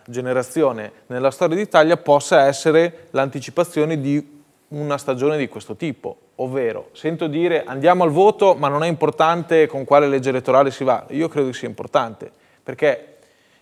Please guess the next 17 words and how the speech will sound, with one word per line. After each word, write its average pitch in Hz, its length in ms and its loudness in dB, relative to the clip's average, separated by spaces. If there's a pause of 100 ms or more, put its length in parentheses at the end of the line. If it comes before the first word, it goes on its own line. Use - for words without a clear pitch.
(200)
eh, 120 520 -6
in 147 180 -8
questo 202 360 2
contesto 156 480 -2
politico 135 760 -4
di 120 120 -14
cui 117 160 -8
abbiamo 113 280 -4
parlato, 117 500 -10
il 185 120 -2
rischio 180 340 -4
è 160 40 -10
che 120 140 -12
si - 100 -14
vada 123 240 2
a - 20 -2
votare 113 600 -4